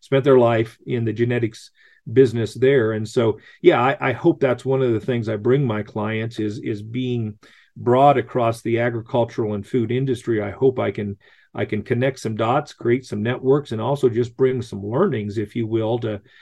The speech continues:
to challenge in the, the organization. Um, at the end of the day, this is your strategic plan. And, uh, but, but what I like to do is try to set the table and then allow you guys to,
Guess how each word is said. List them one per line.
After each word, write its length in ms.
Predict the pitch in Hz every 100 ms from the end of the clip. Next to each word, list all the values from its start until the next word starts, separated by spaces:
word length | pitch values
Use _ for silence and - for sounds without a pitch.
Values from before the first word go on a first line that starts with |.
| _ -
to 100 | 147
challenge 480 | - 151 170 135 113
in 220 | 110 104
the, 240 | - 127 117
the 180 | 117
organization. 760 | 104 104 104 104 104 104 - 98 _ _ _ _ _
Um, 340 | 104 98 95 92 -
at 100 | 208
the 100 | 226
end 100 | 202
of 60 |
the 60 | 135
day, 180 | 143 143
this 180 | 143 120
is 80 |
your 140 | 117 151
strategic 440 | - 117 127 101
plan. 320 | 127 123 - - _
And, 420 | 107 104 104 107
uh, 200 | 107 110
but, 260 | 104 110 107
but 200 | - -
what 200 | 123 110
I 120 | 120
like 240 | 123 120 117
to 60 |
do 220 | 107 117
is 100 | 117
try 200 | - 120
to 80 | 110
set 260 | - - -
the 80 | 104
table 480 | 135 131 110 117 - _ _ _
and 180 | - 110
then 120 | 107
allow 280 | 107 107 110
you 200 | 107 117
guys 360 | 113 104 107 101
to, 260 | 101 104